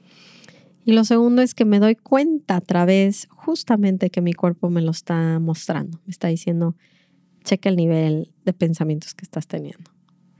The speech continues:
Y entonces lo que hago es rendirme, en otras palabras, relajarme a lo que el cuerpo ya tiene que vivir, porque ¿qué creen? Que sí tiene un efecto, no es como que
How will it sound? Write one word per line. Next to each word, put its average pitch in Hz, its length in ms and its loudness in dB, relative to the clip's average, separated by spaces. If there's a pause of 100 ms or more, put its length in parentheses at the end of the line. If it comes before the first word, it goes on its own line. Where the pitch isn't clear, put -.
(680)
Y 226 100 -4
entonces 240 520 2 (140)
lo 196 240 4
que 214 80 2
hago 214 200 4
es 208 120 2
rendirme, 190 1080 2 (360)
en 175 140 0
otras 180 280 -2
palabras, 170 520 0 (320)
relajarme 180 1080 0 (760)
a 185 80 0
lo 175 140 2
que 185 100 -2
el 175 80 0
cuerpo 190 320 -2
ya 185 200 0
tiene 170 320 -2
que 165 120 -6
vivir, 208 320 0
porque 170 320 -6
¿qué 180 160 -8
creen? 202 440 -2 (1000)
Que - 160 -6
sí - 140 -2
tiene 254 240 0
un 226 120 2
efecto, 214 480 -2
no 180 120 0
es 180 100 -2
como 202 300 0
que 170 260 -2